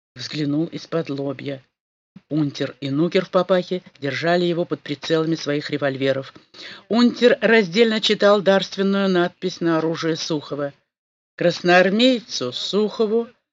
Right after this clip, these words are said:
комбриг Мэ Не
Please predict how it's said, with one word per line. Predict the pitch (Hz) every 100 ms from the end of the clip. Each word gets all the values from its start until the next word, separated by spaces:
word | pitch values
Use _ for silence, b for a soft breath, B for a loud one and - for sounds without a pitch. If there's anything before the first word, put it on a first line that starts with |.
| _ _ _ _ _ _
комбриг | 196 214 190 160 175 202 233 - _ _ _ _
Мэ | 165 175 190 202 202 _ -
Не | 175 175 185 190